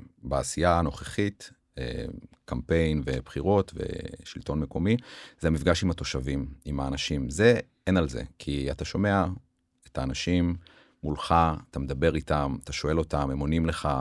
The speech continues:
האינטראקציה הזאת היא אחד הדברים הכי, הכי טובים והכי חשובים שיש. אה, באחד מבתי האבות בעיר,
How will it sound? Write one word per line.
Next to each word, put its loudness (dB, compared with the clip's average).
האינטראקציה 2
הזאת 2
היא -6
אחד 0
הדברים 2
הכי, -2
הכי -4
טובים 0
והכי -4
חשובים -4
שיש. 2
אה, 2
באחד 6
מבתי 4
האבות 6
בעיר, -2